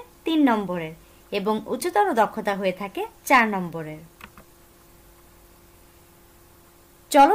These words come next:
প্রথমে আমরা জ্ঞানমূলক সম্পর্কে কিছু জেনে নেই। সাধারণত জ্ঞানমূলকের উত্তরগুলো হয় সম্পূর্ণ স্মৃতি নির্ভর, অর্থাৎ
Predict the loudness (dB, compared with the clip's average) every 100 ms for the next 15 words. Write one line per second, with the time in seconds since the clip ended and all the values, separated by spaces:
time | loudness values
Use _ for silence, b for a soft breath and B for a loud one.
0 | 2 -2 2 2 4 0 2 2 2 0
1 | -2 0 0 0 -2 -2 -2 -4 -4 -4
2 | -6 -12 -16 -20 b b b -2 0 2
3 | 0 -2 0 0 2 4 4 2 0 -2
4 | -2 -2 -2 0 0 0 0 2 2 0
5 | -2 0 -2 -2 -4 -4 -6 -8 -12 -14
6 | b b b 0 0 2 -2